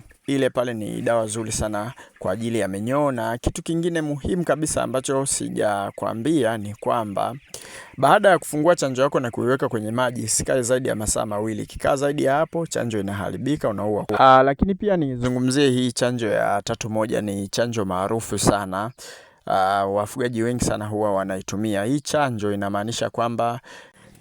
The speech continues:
ina uwezo wa kukinga magonjwa matatu kwa pamoja, yani itakinga ugonjwa wa mdondo, itakinga ugonjwa wa gumboro, itakinga ugonjwa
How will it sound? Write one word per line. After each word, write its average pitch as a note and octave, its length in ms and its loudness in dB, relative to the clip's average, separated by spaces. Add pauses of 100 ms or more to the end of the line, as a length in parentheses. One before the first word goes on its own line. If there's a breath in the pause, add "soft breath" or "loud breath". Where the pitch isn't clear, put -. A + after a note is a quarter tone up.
ina B2+ 500 4
uwezo D3+ 400 4
wa C#3 80 6
kukinga D#3+ 680 2
magonjwa B2+ 600 0
matatu F3+ 920 -2
kwa - 280 0
pamoja, A2+ 640 0
yani A#2+ 540 2 (540 loud breath)
itakinga A2+ 1300 0
ugonjwa A2 540 -2
wa A#2 180 0
mdondo, D3+ 640 0
itakinga B2 880 -4
ugonjwa A2+ 400 -2
wa G2+ 60 -2
gumboro, D3+ 600 0
itakinga B2+ 720 -2
ugonjwa A#2+ 640 0